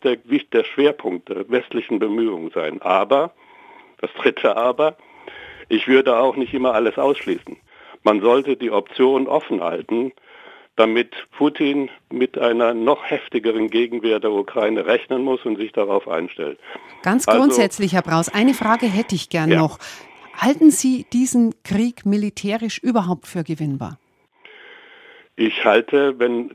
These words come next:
Speaker 1: die Ukraine die Waffen, äh, aus dem Westen bekommt,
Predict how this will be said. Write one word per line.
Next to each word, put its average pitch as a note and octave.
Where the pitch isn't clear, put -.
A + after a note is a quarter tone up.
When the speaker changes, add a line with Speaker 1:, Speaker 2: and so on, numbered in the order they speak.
Speaker 1:
die G#2+
Ukraine G#2+
die G2
Waffen, A#2+
äh, -
aus G2+
dem F2+
Westen F#2+
bekommt, G#2